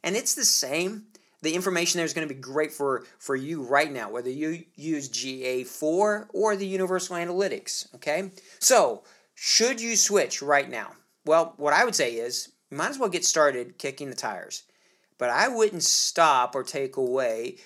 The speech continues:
your Universal Analytics. I would actually run them both at the same time. There's no issues. I'm doing that. I'm getting reporting on both sides, and it's allowing me to kinda transition over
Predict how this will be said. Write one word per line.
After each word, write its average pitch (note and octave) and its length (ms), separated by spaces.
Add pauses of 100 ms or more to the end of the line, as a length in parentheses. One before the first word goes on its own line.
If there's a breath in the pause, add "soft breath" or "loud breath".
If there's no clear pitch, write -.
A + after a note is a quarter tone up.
(120)
your C3+ 500
Universal B2+ 680
Analytics. A2+ 640 (240 loud breath)
I - 100
would - 100
actually E3+ 340
run D3 200
them C3+ 160
both C3 320
at B2 80
the - 60
same A#2+ 240
time. G#2+ 280 (100)
There's C3+ 180
no C#3+ 200
issues. F3 560
I'm C#3+ 200
doing E3 260
that. D#3 220
I'm B2+ 160
getting B2+ 260
reporting D3+ 480
on A#2+ 200
both C#3+ 260
sides, A#2+ 480 (320 loud breath)
and D#3 100
it's D#3 120
allowing E3 320
me D#3 100
to C3+ 100
kinda C#3+ 280
transition B2+ 880
over B2+ 440